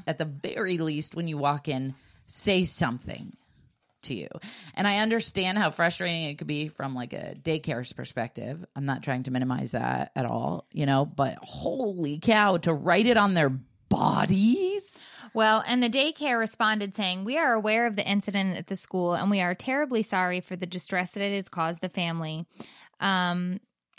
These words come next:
Speaker 2: it was a breach of our professional ethics on the part of this teacher. The unnamed teacher in question was fired, but the Flor-, Florida Department of Children and Families is also investigating the incident and, and, and any other incidents that may have taken place at Early Learning Coalition of Southwest Florida to assure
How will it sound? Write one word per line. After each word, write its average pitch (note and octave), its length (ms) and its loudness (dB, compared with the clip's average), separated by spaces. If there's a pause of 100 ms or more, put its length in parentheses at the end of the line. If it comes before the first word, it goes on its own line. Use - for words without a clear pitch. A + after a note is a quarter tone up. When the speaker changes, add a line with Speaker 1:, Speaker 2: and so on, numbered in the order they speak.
(180)
Speaker 2:
it F#3 120 -2
was G#3 140 0
a G#3 40 2
breach A#3 320 0
of A3+ 100 0
our G3+ 120 2
professional A3+ 720 2
ethics A3+ 600 -2
on G3+ 140 2
the G3+ 80 2
part F#3+ 320 -2
of F3+ 100 -8
this F3+ 200 -4
teacher. F3 560 -6
The F#3+ 120 -2
unnamed C4 460 4
teacher A3+ 300 -2
in G3+ 180 0
question F#3+ 480 -2
was E3 220 -2
fired, A#3+ 560 2 (320)
but G3+ 140 2
the G#3 60 0
Flor-, G#3+ 440 2
Florida B3 320 0
Department A3 420 0
of F#3 80 -2
Children G3+ 320 0
and F3+ 160 -2
Families G#3 420 0
is F#3 120 -4
also B3+ 380 2
investigating F#3+ 720 0
the F3+ 100 -2
incident F#3+ 500 0
and, - 160 -6
and, G#3+ 300 0
and F#3+ 220 0
any B3 260 2
other D4 260 0
incidents F3 520 -2
that - 120 -4
may F3 120 -2
have F3 100 -4
taken F3+ 300 -4
place E3+ 240 -6
at E3+ 100 -6
Early F3+ 320 -2
Learning F3 320 -4
Coalition E3+ 540 -4
of E3+ 100 -6
Southwest D#3+ 480 -6
Florida E3+ 300 -4
to - 160 -6
assure G3+ 340 -2